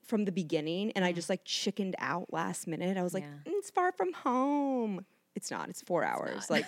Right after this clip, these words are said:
Speaker 2: <laughs>
Speaker 1: it's not. But once John Carroll was just, like, a disaster, I was like,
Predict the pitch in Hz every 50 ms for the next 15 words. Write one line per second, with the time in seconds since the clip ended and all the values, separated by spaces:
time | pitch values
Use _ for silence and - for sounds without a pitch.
0 | - - - - - - 294 220 - - 262 - - 247 - - _ 202 175 -
1 | - - - - - - - - - - - - - - 262 240 214 196 - -
2 | - - - _ _ _ _ _ _ _ _ _ - - - 196 196 196 - -
3 | 185 175 165 - 165 143 139 139 151 143 - 165 - - 156 151 - - 165 175
4 | - - - - 175 - - - 117 156 - - -